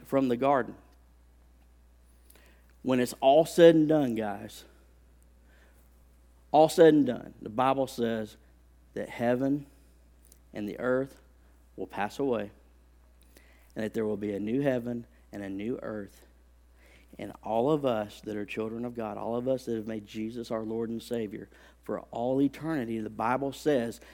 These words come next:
that we will be doing what? We'll be ruling and reigning with Christ forever. You know what that means? That for eternity, we're gonna be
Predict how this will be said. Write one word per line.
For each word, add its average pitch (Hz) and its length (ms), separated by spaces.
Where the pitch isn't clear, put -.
that 110 180
we 117 180
will 131 160
be 120 160
doing 117 480
what? 110 320
We'll 113 100
be 104 140
ruling 127 720
and 117 260
reigning 110 500
with - 240
Christ - 640
forever. - 560
You 113 80
know 123 80
what 120 120
that 123 200
means? 143 400
That 147 180
for 165 200
eternity, 151 720
we're 147 180
gonna 165 300
be 165 180